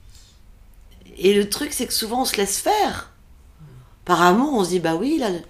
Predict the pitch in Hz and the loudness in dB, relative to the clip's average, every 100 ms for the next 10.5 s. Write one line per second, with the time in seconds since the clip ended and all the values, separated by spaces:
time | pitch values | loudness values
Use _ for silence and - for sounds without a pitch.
0 | - - - - 175 - 196 185 185 202 | -20 -20 -20 -12 -10 -8 -6 -4 -2 -2
1 | 202 269 285 262 196 147 143 - - 123 | -2 -4 -4 -4 -6 -10 -16 -20 -18 -12
2 | 135 135 135 135 131 131 - - - - | -10 -8 -8 -10 -12 -16 -20 -20 -20 -20
3 | - - - - 294 160 - 127 131 - | -20 -20 -10 -6 -6 -6 -8 -8 -10 -12
4 | 135 139 139 - 139 139 135 139 135 - | -18 -18 -14 -14 -12 -12 -12 -14 -18 -20
5 | - - - - - - - 175 190 208 | -20 -20 -20 -20 -20 -20 -14 -10 -4 -2
6 | 175 - 175 170 170 143 143 143 143 143 | -2 -4 -6 -6 -8 -8 -6 -4 -4 -6
7 | - - - - - - - - - - | -10 -20 -20 -20 -20 -20 -20 -20 -20 -20
8 | - - - 190 196 208 233 247 - - | -20 -20 -4 -2 0 4 8 8 6 -2
9 | 214 240 220 185 185 180 190 185 185 180 | -2 -2 0 -2 -2 -2 -2 -2 -2 -4
10 | 170 156 - 143 | -6 -10 -10 -12